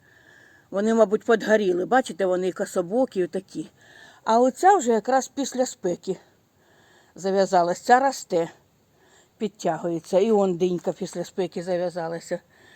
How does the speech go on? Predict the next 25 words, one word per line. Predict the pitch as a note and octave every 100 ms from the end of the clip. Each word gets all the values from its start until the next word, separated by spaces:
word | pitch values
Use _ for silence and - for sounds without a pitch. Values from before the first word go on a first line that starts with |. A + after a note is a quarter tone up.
| - _ -
росте. | F3 E3+ - D#3+ D3+ - _ _ _ _ _ _ _ _ - - - -
Ну, | B3 - - -
томати | G#3 F#3+ G#3 -
мої, | F3+ E3+ E3
як | E3 D#3
томати. | F#3+ F3 C#4 F#4+ F4 - _ _ _ - - - - _ _ _ _ _ -
Оце | G3+ - G#3+
отаке. | F#3+ - - D#3+ - _ _ _ _ _ _ _ _ _ _
Томати | G#3+ A#3 C4 B3 A3+ - -
працюють | A3 - A3+ G#3 F#3
на, | F#3 F#3 - _ _ _ _ _
на | G3 G#3
відро. | G3+ D#3+ F3+ F3 - _ _ - _ _ _ _ _ -
Вириваю | F3+ F#3+ F#3+ A#3 G#3 -
та | F#3
й |
викидаю. | E3+ D#3+ F3 - D3 - - - - - -
А | F4
оце | D4+ - G#3+ F#3+
ще, | - -
ось | A3 G#3+
гляньте, | B3 B3 G#3
який | F#3 A#3+
гарний | E3 G3 G3 F#3+
кавунець. | G3 F3+ F3 D#3+ - -